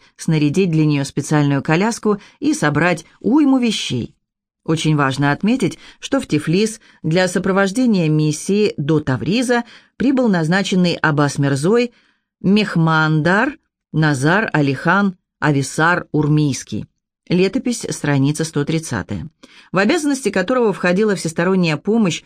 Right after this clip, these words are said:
в пути посланнику и его сотрудникам. Это подчёркивало уважение наследного принца Персии к полномочному министру Грибоедову.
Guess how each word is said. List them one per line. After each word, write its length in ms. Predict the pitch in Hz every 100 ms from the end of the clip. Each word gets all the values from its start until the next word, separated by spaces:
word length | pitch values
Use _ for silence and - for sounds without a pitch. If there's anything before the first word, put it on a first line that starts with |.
| _
в 80 | _
пути 240 | - 160 -
посланнику 600 | 131 131 196 220 196 180
и 120 | -
его 300 | 147 139 156
сотрудникам. 840 | 156 143 147 143 113 110 104 - _ _ _ - - -
Это 180 | 226 233
подчёркивало 640 | 233 233 240 233 208 185
уважение 540 | 185 180 180 202 190 175
наследного 520 | 175 165 180 170 170
принца 380 | 165 175 165 165
Персии 460 | 160 202 185 190
к 100 | 170
полномочному 720 | - 175 170 165 175 - 175 165
министру 640 | 165 175 170 - 175 165
Грибоедову. 840 | 147 156 160 170 175 180 123 110 98